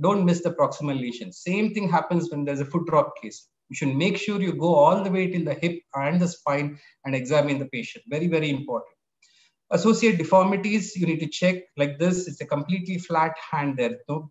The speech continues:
wasting of both thenar and hypothenar muscles here. So which is probably a, a total claw hand. This first dorsal introosseous, uh, web space, this web space wasting is again a very predominant thing. All the web spaces, all the intermetacarpal spaces are wasted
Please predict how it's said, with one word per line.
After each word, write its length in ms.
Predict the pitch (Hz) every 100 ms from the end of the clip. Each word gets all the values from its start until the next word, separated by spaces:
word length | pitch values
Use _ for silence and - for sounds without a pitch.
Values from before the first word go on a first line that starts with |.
| 139
wasting 400 | 147 147 175 156
of 220 | 147 143
both 220 | 143 156 -
thenar 280 | 143 156 156
and 120 | 147
hypothenar 680 | 139 135 151 143 143 143
muscles 360 | 139 135 147 151
here. 360 | - 143 185 185 - _ _ _ _
So 180 | 160 151
which 140 | 147
is 140 | - -
probably 320 | 151 160 160
a, 80 | 143
a 340 | 147 139 - -
total 300 | 165 170 180
claw 300 | 156 127 -
hand. 200 | 123 98 - _ _ _ _ -
This 180 | 160
first 300 | - 226 226
dorsal 300 | 175 170 180
introosseous, 760 | 180 170 170 160 175 156 - - 156
uh, 280 | 139 139 135
web 200 | 143 -
space, 320 | - 156 135
this 180 | 139 -
web 180 | 151 -
space 340 | - 208 170 147
wasting 440 | 151 - 170 151
is 180 | 143 135
again 300 | 135 151 147
a 60 | 135
very 220 | 139 170
predominant 640 | 139 135 151 160 165 147
thing. 140 | 135 127
All 200 | 151 214
the 100 | 180
web 180 | 156
spaces, 480 | - 160 151 160 156 135
all 160 | 147 190
the 100 | 190
intermetacarpal 880 | 151 147 175 170 156 175 190 -
spaces 340 | 139 - 135 135
are 140 | 123
wasted 400 | 123 123 - 135